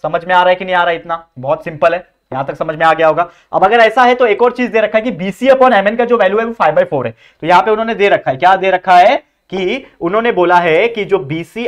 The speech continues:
upon एमएन का जो वैल्यू है वो है फ़ाइव upon फ़ोर। तो इसको मान लो इक्वेशन नंबर टू। अब जब बीसी upon एमएन फ़ाइव बाई फ़ोर है तो कहीं ना कहीं हम उसमें जब डालेंगे तो ये तीनों का वैल्यू फ़ाइव, फ़ाइव upon फ़ोर हो जाएगा। तो हम लोग क्या बोल सकते हैं, in short हम लोग क्या बोल सकते हैं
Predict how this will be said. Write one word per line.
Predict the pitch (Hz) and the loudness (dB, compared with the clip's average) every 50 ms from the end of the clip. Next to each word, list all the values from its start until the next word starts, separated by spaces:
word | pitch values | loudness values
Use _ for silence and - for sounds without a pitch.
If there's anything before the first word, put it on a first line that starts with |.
| - | -4
upon | 185 175 - 190 190 190 190 - | -4 -2 0 2 2 0 0 -4
एमएन | 165 151 156 175 214 - 185 | -6 -6 -4 -4 -4 -4 -2
का | 190 190 | -4 -4
जो | 185 185 185 160 | -2 -2 -2 0
वैल्यू | 143 135 143 160 175 180 | 0 0 0 2 0 0
है | 156 151 160 202 262 - _ _ _ _ - | 2 2 2 0 0 -2 _ _ _ _ -4
वो | 165 190 | -2 0
है | 185 202 202 | 0 0 -2
फ़ाइव | 202 - 165 160 165 202 - - - | -2 0 2 4 4 4 2 2 0
upon | 165 156 160 160 151 160 175 202 | -2 -2 0 0 0 0 0 -2
फ़ोर। | - - 220 190 139 107 | -4 -2 -2 -2 -2 -2
तो | - - 170 | -8 -10 -10
इसको | 156 - 196 | -8 -6 -4
मान | 180 185 185 190 | 0 0 0 0
लो | 196 196 | -2 -6
इक्वेशन | 190 190 196 190 190 220 208 | -6 -4 -6 -4 -4 -6 -6
नंबर | 208 202 202 | -4 -6 -6
टू। | 202 214 214 214 _ _ _ _ _ _ - | -6 -6 -10 -10 _ _ _ _ _ _ -6
अब | 160 135 127 | -6 -4 0
जब | 196 196 147 | 0 0 0
बीसी | 139 175 180 - - 247 | 0 -6 -4 -2 2 2
upon | 247 254 247 240 226 | 4 4 4 4 4
एमएन | 202 196 208 240 | 4 2 2 0
फ़ाइव | 226 - 180 175 180 | 2 4 4 4 4
बाई | 214 233 | 4 2
फ़ोर | 226 - 233 233 190 | 4 4 4 6 6
है | 165 180 240 262 - _ _ - | 6 4 2 0 -2 _ _ -8
तो | - - | -8 -2
कहीं | - 202 196 208 233 | 2 2 4 4 4
ना | 254 254 | 2 2
कहीं | 254 233 202 196 196 220 | 4 4 4 4 2 0
हम | 208 208 196 | 0 0 -2
उसमें | 196 196 - 214 | -2 -4 -4 -2
जब | 202 214 180 | -2 -2 0
डालेंगे | 175 156 156 175 202 202 214 | 2 0 2 0 0 -2 -4
तो | 208 214 | -4 -2
ये | 214 214 | -2 -2
तीनों | 214 202 190 190 214 226 | -4 -4 -6 -4 -2 0
का | 233 220 | 2 2
वैल्यू | 220 208 208 220 | 2 2 2 2
फ़ाइव, | 220 208 175 175 175 | 0 0 -2 -2 -2
फ़ाइव | 180 - 180 175 180 | -4 0 2 2 2
upon | 180 196 196 196 | 2 0 -2 0
फ़ोर | - 202 202 | 0 0 0
हो | 196 | 0
जाएगा। | 180 190 185 185 202 220 214 _ _ _ _ - | 0 0 2 4 4 2 2 _ _ _ _ -2
तो | 151 | -2
हम | 160 170 | -2 0
लोग | 190 202 196 | -2 -4 0
क्या | 202 196 202 | 4 4 4
बोल | 196 208 208 | 4 2 -2
सकते | 202 214 202 202 - 208 | -2 -4 -4 -4 -4 -4
हैं, | 196 202 202 165 | -2 -2 -2 -4
in | 165 175 180 | -4 -8 -6
short | - 185 175 175 185 196 - - _ _ _ - | 0 4 6 6 6 4 2 -8 _ _ _ -6
हम | 139 151 | -6 -4
लोग | 175 185 185 | -4 -4 2
क्या | 190 185 | 2 2
बोल | 180 180 180 165 | 4 4 0 -2
सकते | - 170 - - 185 170 | -4 -6 -6 -4 -4 -2
हैं | 170 175 170 170 185 190 190 | 0 2 2 2 2 0 -4